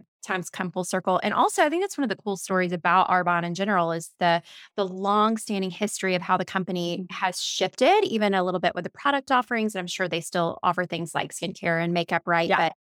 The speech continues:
Speaker 1: yeah, you know, the, like, the hero product and the, I've heard such great things about those fizzy sticks. Really, really cool. And so because, and you said, when did you join? How many years ago? Was that nine years?
Speaker 2: So it's nine years. Uh-huh.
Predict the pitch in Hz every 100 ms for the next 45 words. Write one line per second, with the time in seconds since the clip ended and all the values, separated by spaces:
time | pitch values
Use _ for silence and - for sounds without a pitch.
0 | _ _ 185 165 - 202 175 170 170 175
1 | 180 185 - 180 170 - 165 165 - 170
2 | 160 170 170 175 175 175 175 - 170 -
3 | 185 - 175 170 165 - 170 180 170 170
4 | 170 - - - - 233 220 185 180 -
5 | 180 165 - 175 170 170 - _ 220 220
6 | 214 226 - 240 226 - 220 233 330 -
7 | 269 370 403 - 392 453 415 403 381 381
8 | 349 349 359 349 349 294 294 294 262 269
9 | 311 339 - _ - 254 240 220 240 220
10 | 202 170 180 - 208 294